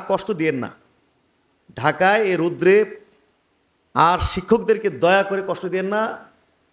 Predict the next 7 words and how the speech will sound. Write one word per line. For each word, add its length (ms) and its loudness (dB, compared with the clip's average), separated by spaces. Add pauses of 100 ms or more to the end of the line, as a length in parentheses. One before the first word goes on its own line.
(540)
খুব 300 4
অল্প 320 -2
সময়ের 420 0
মধ্যে 320 -6 (760)
আপনারা 320 -2
শিক্ষকদের 560 -6
এই 180 2